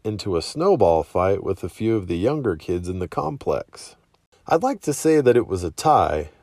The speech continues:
but I think they probably won. Money is really tight these days. I spent some money on E for a Valentine's Day present, and that set me back a bit, especially since I was trying to make up for not sending anything for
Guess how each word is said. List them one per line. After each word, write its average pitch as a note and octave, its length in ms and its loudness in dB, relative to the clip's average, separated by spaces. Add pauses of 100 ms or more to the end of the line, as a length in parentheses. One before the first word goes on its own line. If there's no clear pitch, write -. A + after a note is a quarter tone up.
(220)
but B2+ 120 0
I C#3+ 100 4
think D#3 280 -4
they A#2 200 4
probably D2+ 600 -2
won. D2+ 480 -4 (440)
Money G3+ 280 0
is F3+ 160 0
really F#3 260 2
tight B2 300 2
these D2 240 -6
days. - 480 -6 (760)
I A#2 60 0
spent F#3+ 340 -4
some D3 240 -4
money C#3 380 0
on G2 480 -2 (600)
E A2+ 300 -2
for F2+ 240 0
a E2+ 60 0
Valentine's E2+ 1000 -2
Day D#2 240 0
present, E2 580 -6 (1120)
and F#2+ 140 -8
that A#2 260 -2
set - 280 -2
me F2+ 100 -6
back E2+ 360 0
a D#2+ 60 -6
bit, D#2 300 -2 (720)
especially C3 640 0
since G#2 340 -4
I G2+ 120 6
was F2 220 0
trying G#2 400 0
to F#2+ 120 -8
make F#2+ 320 -2
up G2+ 180 2
for E2 180 -6
not F#2+ 320 -2
sending G2+ 420 -4
anything F2 520 -6
for D2 460 -6